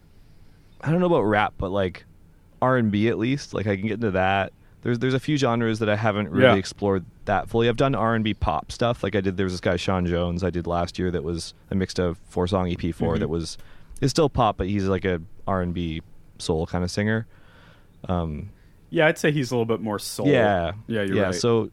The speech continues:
Speaker 1: sort of exploring that, I guess. Um, but this year, like you said, I've done, I mean, today I was mastering a classical solo piano record, which is not something that happens
Speaker 2: That's, that's
Speaker 1: every
Speaker 2: right.
Speaker 1: day.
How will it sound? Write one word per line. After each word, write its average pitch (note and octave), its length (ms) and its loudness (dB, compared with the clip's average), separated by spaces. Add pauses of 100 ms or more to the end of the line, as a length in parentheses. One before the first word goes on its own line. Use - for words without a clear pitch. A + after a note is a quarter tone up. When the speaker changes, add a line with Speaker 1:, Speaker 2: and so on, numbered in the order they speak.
Speaker 1:
sort D3 240 0
of D3 40 2
exploring D3 520 0
that, F#2+ 320 2
I A#2 100 0
guess. B2+ 440 -2
Um, G2 340 0
but A#2 180 2
this C#3 200 -2
year, C3 160 0
like A#2+ 180 -2
you G#2+ 80 -2
said, G2 180 0
I've G2 140 0
done, G#2+ 360 2 (380)
I A#2+ 60 -2
mean, B2 120 2
today B2 260 2
I B2 40 4
was A2+ 160 2
mastering G#2 560 0
a F#2 200 2 (1000)
classical G2+ 880 -2
solo G2 460 2
piano F#2+ 420 0
record, E2+ 500 -2 (680)
which - 200 -4
is F2 340 -4 (200)
not G#2 280 2
something G2+ 280 0
that G2 60 2
happens G2+ 280 2
Speaker 2:
That's, G2 220 0
that's - 240 -4
Speaker 1:
every A2+ 200 2
Speaker 2:
right. F#2 60 -2
Speaker 1:
day. G2 280 2